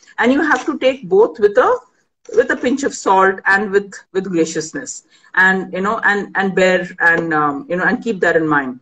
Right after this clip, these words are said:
So read a lot, uh, read, uh, an enormous lot in the, in the genre that you want to write, and of course outside the genre also. So read a lot, read, uh, read the good writing help books. There are loads of very good writing help books.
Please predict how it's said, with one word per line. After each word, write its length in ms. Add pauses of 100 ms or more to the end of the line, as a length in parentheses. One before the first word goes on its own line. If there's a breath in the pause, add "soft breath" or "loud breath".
(340)
So 220
read 260
a 120
lot, 360 (300 loud breath)
uh, 240
read, 500
uh, 320 (160)
an 160
enormous 640
lot 380
in 200
the, 380 (880)
in 180
the 100
genre 480
that 200
you 100
want 300
to 80
write, 280
and 120
of 120
course 220
outside 480
the 100
genre 380
also. 500 (300 soft breath)
So 180
read 280
a 100
lot, 320
read, 440 (160)
uh, 100
read 360
the 60
good 440
writing 440
help 220
books. 300
There 120
are 100
loads 440
of 160
very 220
good 260
writing 360
help 200
books. 340